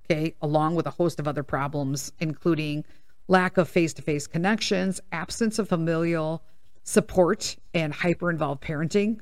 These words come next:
are leading to mommy burnout. And this syndrome is recognized by experts as real and a pervasive problem, okay?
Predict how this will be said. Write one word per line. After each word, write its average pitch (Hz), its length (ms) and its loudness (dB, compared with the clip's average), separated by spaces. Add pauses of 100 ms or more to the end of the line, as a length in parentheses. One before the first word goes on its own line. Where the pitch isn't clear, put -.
(100)
are 151 80 -2
leading 156 340 -2
to 147 60 -2
mommy 143 480 -4
burnout. 131 400 -6 (420)
And 165 160 2
this 175 160 2
syndrome 175 720 2
is - 160 -4
recognized 165 640 0
by 151 200 -2
experts 143 760 -4
as 156 160 -2
real 170 480 2 (160)
and 196 300 2
a - 80 -6
pervasive 160 600 0
problem, 127 420 -4 (440)
okay? 143 360 -4